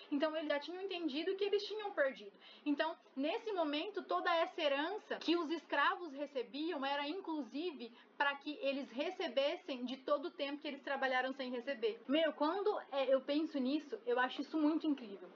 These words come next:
Porque eles ficaram muito tempo na escravidão sem receber nada. E aí o Senhor vem e devolve tudo pra eles. Todo o salário que eles não receberam,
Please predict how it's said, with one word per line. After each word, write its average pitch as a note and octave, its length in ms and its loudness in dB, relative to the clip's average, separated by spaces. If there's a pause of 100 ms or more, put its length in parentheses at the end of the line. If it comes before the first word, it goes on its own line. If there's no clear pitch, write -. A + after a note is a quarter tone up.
(220)
Porque C4+ 220 2
eles D4 160 2
ficaram D4 300 0
muito F#4+ 360 0
tempo E4 280 -4
na D4+ 100 2
escravidão C#4+ 460 0
sem D#4+ 180 0
receber D4+ 400 0
nada. C#4+ 400 2 (240)
E C#4 80 2
aí C#4 160 4
o F4 60 0
Senhor D#4 420 0
vem D#4+ 400 -2
e C#4+ 140 0
devolve D4 640 2 (100)
tudo G#4 260 2
pra C4 180 -4
eles. G#3+ 320 -2 (100)
Todo F#4+ 420 0
o E4+ 80 0
salário D4+ 500 4
que D#4 100 -8
eles C4+ 160 -6
não D#4 160 -4
receberam, C#4+ 680 -2